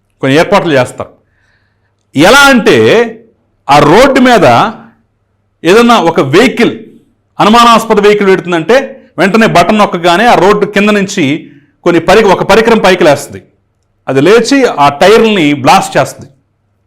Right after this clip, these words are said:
అంటే ఒక రకంగా చెప్పాలంటే పంచర్ చేస్తాయి. అలాంటి పరికరాలు కూడా అమర్చారు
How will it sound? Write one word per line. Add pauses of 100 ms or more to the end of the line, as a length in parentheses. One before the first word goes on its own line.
(100)
అంటే
ఒక
రకంగా
చెప్పాలంటే
పంచర్
చేస్తాయి. (500)
అలాంటి
పరికరాలు
కూడా
అమర్చారు